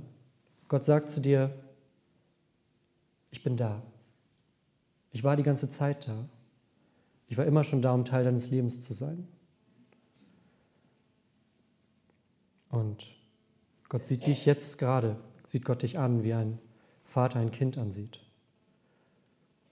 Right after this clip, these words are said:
Gott schenkt dir ein neues Leben und will von nun an diesen Weg mit dir weitergehen. Denn das war sein Plan, deshalb ist er in diese Welt gekommen. Denn Gott sagt zu dir,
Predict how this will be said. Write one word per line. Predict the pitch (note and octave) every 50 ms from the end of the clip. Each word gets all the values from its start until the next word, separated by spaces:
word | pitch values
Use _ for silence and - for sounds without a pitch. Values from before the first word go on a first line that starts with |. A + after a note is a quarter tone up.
| _ _ _ _ _ _ _ _ _ _ _ - _ _ _ _ _ _ -
Gott | - C3 -
schenkt | - - C3+ C#3 C3+ -
dir | C3+ C3 B2+ A#2+ A#2+ A#2+ A#2+ - - - - _ _ _ _ _
ein | - A#2+ A#2
neues | A#2 A#2+ A#2+ A#2+ A#2+
Leben | B2+ B2 C3 C#3 C#3 C#3+ C#3+ D3 - - - _ _ _ _ _ _ _ _ _ _ _
und | - C3 A2+
will | B2 C3
von | B2+ - C3+ B2+
nun | C3+ C#3 C#3+
an | D#3+ C#3+ C3+ B2 A2+ A#2 B2 - - - - - _ -
diesen | C3 A#2+ C3 A#2+
Weg | B2 C#3 C3 A#2+ B2 - - - - - - _ _ _ _ -
mit | - B2+ B2
dir | C#3 B2+ A#2
weitergehen. | B2+ B2+ B2 B2+ A2+ - A#2 G#2 G#2
Denn | G#2+ G2+
das | B2+ A#2+ B2
war | - C3
sein | A#2 B2+ A#2+
Plan, | A#2+ - C3+ B2+ A#2+ A2+
deshalb | G#2+ A#2 - B2 B2
ist | C3 A#2+
er | B2+ C3
in | A#2+
diese | A2+ A#2 A#2+
Welt | A#2 B2 A#2+ B2
gekommen. | C3 A#2+ - C3 A#2+ A2+ A2 A#2 - - - _ _ _ - - - - - - _ _ - -
Denn | B2+ A#2+
Gott | A#2+ A#2+ B2
sagt | - B2+ B2 B2 -
zu | - A#2+
dir, | A2+ A#2 A#2+ A#2 A#2 B2